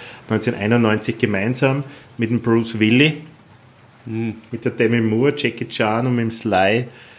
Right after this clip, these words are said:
Speaker 1: äh, eine andere Kette gegründet, nämlich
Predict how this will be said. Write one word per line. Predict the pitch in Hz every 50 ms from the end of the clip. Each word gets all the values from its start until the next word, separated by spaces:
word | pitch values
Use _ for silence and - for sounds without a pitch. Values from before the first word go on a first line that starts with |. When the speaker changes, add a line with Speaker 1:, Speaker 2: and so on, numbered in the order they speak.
| - - - _ _ _ -
Speaker 1:
äh, | 110
eine | 104 104 107 107 113 107 110 117 113
andere | - 107 107 120 - 123
Kette | 113 - - 101 101 - -
gegründet, | 104 - - - - 101 101 110 110 127 147 175 - - - - _ _ _ _ _ - -
nämlich | 98 90 87 87 92 101 101 104 107 120 131 147 139 - -